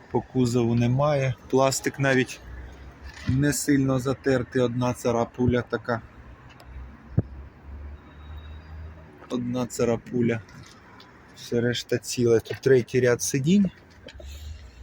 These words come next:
Такий от номінальний, чисто для дітей, конечно. Ну, якщо дуже треба, то їхати можна. Тягнемо за цю штуку, здається.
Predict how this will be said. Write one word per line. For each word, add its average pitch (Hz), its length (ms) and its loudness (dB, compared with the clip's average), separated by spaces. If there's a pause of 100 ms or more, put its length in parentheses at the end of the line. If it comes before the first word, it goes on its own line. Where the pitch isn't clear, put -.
(180)
Такий 135 400 2
от - 240 0 (140)
номінальний, 127 800 2
чисто - 380 -4
для 120 200 0
дітей, 160 520 -2
конечно. 139 480 -2 (800)
Ну, 175 280 -2 (400)
якщо 123 320 2
дуже 135 240 0
треба, 147 360 4
то 131 140 2
їхати 123 420 0
можна. 117 420 -2 (680)
Тягнемо 127 640 0
за 135 160 0
цю - 160 -2
штуку, 170 380 -2
здається. 143 640 -2